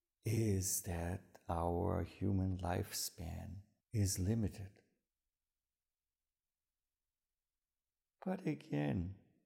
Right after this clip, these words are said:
Zen practice cannot even allow itself to make a statement like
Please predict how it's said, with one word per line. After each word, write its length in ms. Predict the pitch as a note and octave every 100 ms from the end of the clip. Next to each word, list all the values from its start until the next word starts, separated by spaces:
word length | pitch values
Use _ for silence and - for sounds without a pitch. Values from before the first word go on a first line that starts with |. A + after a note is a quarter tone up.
| _ -
Zen 840 | F#2+ F2+ A2+ A2 G#2 G2 F#2 E2+ F2 - _ _ _ _ -
practice 920 | - F#2 D#2+ - - - - - - _ _ _
cannot 680 | - A2+ A2+ A#2 A2+ G#2 G#2 A2+
even 640 | G#2 G#2+ G2 F#2+ F2+ F#2+ - _ _ -
allow 500 | A2 G#2 G#2 G#2 G2
itself 560 | G2 - G2 F2 -
to 100 | -
make 280 | F#2 F2+ F#2
a 40 | G2+
statement 760 | - - A#2+ - - F#2+ F#2
like 240 | F#2+ G2